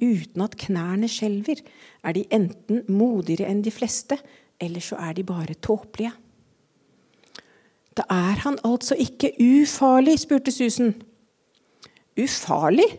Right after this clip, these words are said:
sier herr Bever. «Hører du ikke hva fru Bever sier til deg? Hvem har sagt noe om å være farlig? Naturligvis er han ikke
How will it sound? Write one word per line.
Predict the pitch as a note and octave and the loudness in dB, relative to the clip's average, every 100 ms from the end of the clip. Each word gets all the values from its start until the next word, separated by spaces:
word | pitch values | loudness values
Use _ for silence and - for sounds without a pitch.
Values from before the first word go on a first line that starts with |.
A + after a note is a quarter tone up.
| - | -10
sier | - E4 E4 | 0 4 6
herr | F4 D#4 | 4 6
Bever. | D4 C#4+ D#4 - - _ _ _ _ _ - | 4 6 2 -2 -20 _ _ _ _ _ 4
«Hører | D#4+ G3 D#3 | 6 6 6
du | F#3+ | 4
ikke | C#4 | 4
hva | A3+ D#3+ | 2 2
fru | - A#3+ | 0 -2
Bever | F#3 D#3+ E3 F#3+ | 0 2 2 2
sier | - - A#3+ E3 | 0 2 4 2
til | - F#3 | 0 2
deg? | G4 - - _ _ _ _ - | 2 0 -8 _ _ _ _ -4
Hvem | G#3+ F#3 F#3+ | 2 2 2
har | C#4 | 0
sagt | - F#3 - - | 0 -2 -4 0
noe | A#3 D3+ - | 2 2 -2
om | F3 F3 | -4 -2
å | |
være | G#3 D#3+ D#3+ | -2 -2 -4
farlig? | - - C4+ F3+ G#3 G4 - - _ _ _ _ _ _ _ _ - | -8 0 2 4 4 2 0 -8 _ _ _ _ _ _ _ _ -2
Naturligvis | A3 - F3 D#3+ E3+ F3+ | 0 2 2 2 2 2
er | F3+ G3+ | 2 0
han | C#4 - | -2 -6
ikke | - - | -4 -2